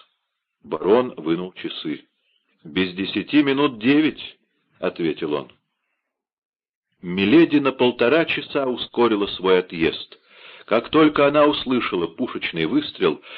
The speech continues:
возвестивший роковое событие, она приказала сняться с якоря. Судно плыло под ясным небом на большом расстоянии от берега. "Так угодно было Богу", —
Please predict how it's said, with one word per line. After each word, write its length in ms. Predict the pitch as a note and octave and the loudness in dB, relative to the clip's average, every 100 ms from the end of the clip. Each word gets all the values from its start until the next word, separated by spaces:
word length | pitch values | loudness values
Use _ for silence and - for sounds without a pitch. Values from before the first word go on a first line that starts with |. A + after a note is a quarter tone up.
| - | -6
возвестивший 760 | F2 F2+ F2+ G2 - A#2 - F#2+ | 0 2 0 -4 -2 -2 2 2
роковое 440 | F2+ G#2 G2 F2+ | 2 2 2 2
событие, 640 | E2 F#2+ F2 E2 - D2 - - - - | 0 -2 0 -2 -2 -6 -8 -20 -18 -2
она 320 | F2+ G2+ D3+ | 0 2 0
приказала 580 | D3+ C3+ C3+ A#2+ D3 C#3 | 0 2 2 4 2 2
сняться 460 | - G#2+ B2+ - - | -2 -4 -4 -6 -12
с 140 | - | -6
якоря. 480 | F2 E2+ - - - _ _ _ _ _ _ _ - - | -2 -2 -4 -18 -18 _ _ _ _ _ _ _ -16 0
Судно 420 | D#3 E3+ A2+ G#2+ | 2 2 2 0
плыло 680 | - F2 F2+ G2+ F2 D#2+ - - - | 0 0 2 2 4 2 0 -16 -12
под 200 | - E2 | -2 -2
ясным 540 | D#2 F2 E2+ - D#2+ D2+ | 2 2 2 -4 -10 -4
небом 500 | F#2 D3+ C#3+ C#3 C3 _ _ _ _ _ - | 2 2 2 -4 -6 _ _ _ _ _ -4
на 120 | F2 | 2
большом 440 | F#2 F2 E3 F3 | 2 4 4 4
расстоянии 600 | D#3+ - B2 A2+ C#3+ C3+ | 2 0 4 6 4 4
от 140 | A#2 F2+ | 2 0
берега. 520 | D2+ F2+ D#2+ D#2 C#2 _ _ _ _ _ _ _ _ _ _ _ | 2 2 2 -4 -8 _ _ _ _ _ _ _ _ _ _ _
"Так 300 | - C3+ - | -2 -2 -2
угодно 480 | A#2+ F2+ B2 A#2 G#2+ | -2 2 2 2 -4
было 300 | E2+ G#2 G2+ | -2 -2 -2
Богу", — 520 | F2+ E2+ G2 F#2+ - | -2 -2 -2 -4 -12